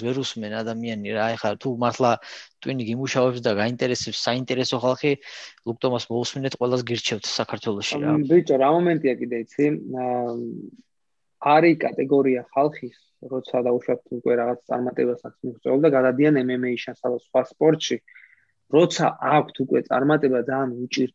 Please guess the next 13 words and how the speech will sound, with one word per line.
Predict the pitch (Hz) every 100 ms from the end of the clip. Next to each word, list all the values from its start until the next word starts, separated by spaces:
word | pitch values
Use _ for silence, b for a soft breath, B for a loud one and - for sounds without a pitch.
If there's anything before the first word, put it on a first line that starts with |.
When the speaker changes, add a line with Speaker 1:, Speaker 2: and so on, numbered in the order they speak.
| -
Speaker 2:
მერე | 131 151
სხვაზე | 151 131 131 135
მოსმენა. | 120 - 127 117 117
აი, | 117 - _ _
გიგა | 147 151 143
როგორია, | 123 127 123 120 120
იცი, | - 147 156 135 117 131
რო | 131 123 120 120
უყურებდი | - 120 123 - 120
ვარჯიშზე, | 120 117 - 123 - 160 180 185 - B B B _ _
აი, | 131 131 131 - _ _ _ _ _ _ _ _ _
გეგონება, | 139 135 147 147 143 147
რომ | 156 185